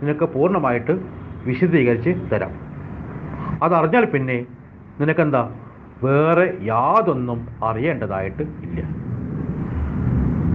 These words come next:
ഈ കാണുന്ന വിശ്വമഹാപ്രപഞ്ചത്തെയും,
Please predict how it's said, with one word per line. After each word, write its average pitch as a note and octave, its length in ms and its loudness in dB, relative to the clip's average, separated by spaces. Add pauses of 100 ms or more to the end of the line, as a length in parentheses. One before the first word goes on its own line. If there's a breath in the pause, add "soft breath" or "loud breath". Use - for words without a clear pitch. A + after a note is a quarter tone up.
(340)
ഈ C4+ 120 6
കാണുന്ന B3 580 6 (440)
വിശ്വമഹാപ്രപഞ്ചത്തെയും, F#3+ 1300 4